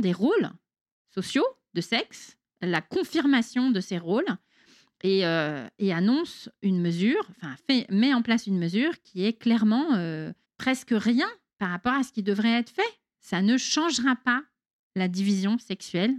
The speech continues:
du travail. Pour que ça change, il faut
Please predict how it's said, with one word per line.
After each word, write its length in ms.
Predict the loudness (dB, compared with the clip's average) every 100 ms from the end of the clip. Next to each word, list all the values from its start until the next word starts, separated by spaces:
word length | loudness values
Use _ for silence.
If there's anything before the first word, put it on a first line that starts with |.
| -4
du 100 | -10
travail. 440 | -2 -2 0 -2 -4 _ _ _ _ _ -4
Pour 240 | -2 0
que 100 | -2
ça 160 | 0 0
change, 420 | 0 0 0 -4 _ _ _ _ _ _
il 140 | -4 -2
faut 400 | 0 0 0